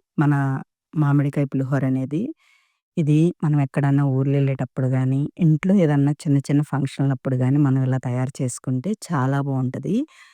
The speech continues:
మన నిమ్మకాయ పులిహోర చింతపండు పులిహోర కంటే కూడా మామిడికాయ పులిహోర అనేది చాలా, చాలా టేస్ట్ ఉంటది.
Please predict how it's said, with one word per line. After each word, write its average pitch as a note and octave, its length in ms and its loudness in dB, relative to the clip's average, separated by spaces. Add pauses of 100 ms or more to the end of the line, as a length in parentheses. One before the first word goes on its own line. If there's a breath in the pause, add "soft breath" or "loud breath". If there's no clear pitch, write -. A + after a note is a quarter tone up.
(200 soft breath)
మన F#3 140 4
నిమ్మకాయ F#3 480 6
పులిహోర F3 480 2 (720 soft breath)
చింతపండు E3+ 520 2
పులిహోర D3+ 420 0
కంటే C#3+ 460 -2
కూడా C#3 360 -2 (340)
మామిడికాయ D#3 460 2
పులిహోర C#3 480 -2
అనేది C#3+ 300 0 (220)
చాలా, D#3+ 400 -4 (160)
చాలా E3 320 0
టేస్ట్ D#3 400 -4
ఉంటది. C3 320 -2